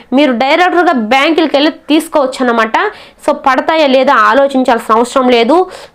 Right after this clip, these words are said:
So, మాకు పడతాయా పడవా అని చెప్పేసి దాని గురించి కూడా మీరు ఆలోచించాల్సిన అవసరం లేదు. ఇరవై ఆరో తేదీ శుక్రవారం రోజు అందరికీ కూడా డబ్బులు పడిపోతున్నాయి. ఈ ఏడు జిల్లాల వాళ్ళకు మాత్రమే, అందరికీ కాదు.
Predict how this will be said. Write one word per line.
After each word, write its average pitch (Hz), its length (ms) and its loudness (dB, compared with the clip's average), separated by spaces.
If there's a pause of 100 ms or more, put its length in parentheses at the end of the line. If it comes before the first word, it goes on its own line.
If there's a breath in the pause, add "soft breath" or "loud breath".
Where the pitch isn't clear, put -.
So, 302 80 2 (120)
మాకు 285 260 0
పడతాయా 285 340 -2 (120)
పడవా 240 260 0
అని 247 140 -4
చెప్పేసి 233 360 0 (540 loud breath)
దాని 311 320 2 (100)
గురించి 285 300 0
కూడా 294 200 2
మీరు 254 140 2 (120)
ఆలోచించాల్సిన 247 600 0
అవసరం 240 260 0
లేదు. 233 160 2 (440 loud breath)
ఇరవై 294 200 2 (160)
ఆరో 277 140 2 (100)
తేదీ 294 140 2 (100)
శుక్రవారం 269 520 2
రోజు 254 200 2 (1000 loud breath)
అందరికీ 302 460 0
కూడా 311 140 2 (140)
డబ్బులు 240 300 0
పడిపోతున్నాయి. 262 480 0 (100)
ఈ - 20 -4 (160)
ఏడు 311 180 2
జిల్లాల 294 300 2
వాళ్ళకు 240 220 -2 (100)
మాత్రమే, 269 360 0 (140)
అందరికీ 262 320 -2 (100)
కాదు. 233 220 0